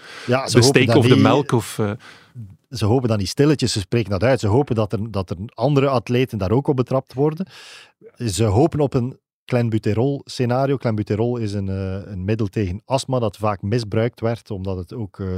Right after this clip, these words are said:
Speaker 1: spieropbouwend zou, eh, zou werken. En dat had, net als letrozol, bestond daar geen ondergrens voor. En er waren daar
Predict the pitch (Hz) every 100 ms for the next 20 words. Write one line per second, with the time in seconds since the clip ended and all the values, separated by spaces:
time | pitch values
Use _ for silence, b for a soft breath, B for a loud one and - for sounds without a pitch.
0 | 90 90 - 107 104 113 92 98 104 113
1 | 104 104 104 101 104 104 - B B B
2 | B 113 110 104 131 - 165 B B B
3 | 113 135 165 123 143 180 180 _ - 104
4 | 117 151 - 131 143 - 147 135 - 123
5 | 113 107 95 135 151 127 117 143 127 104
6 | 131 101 127 127 110 107 - - 87 80
7 | B B - 117 123 117 113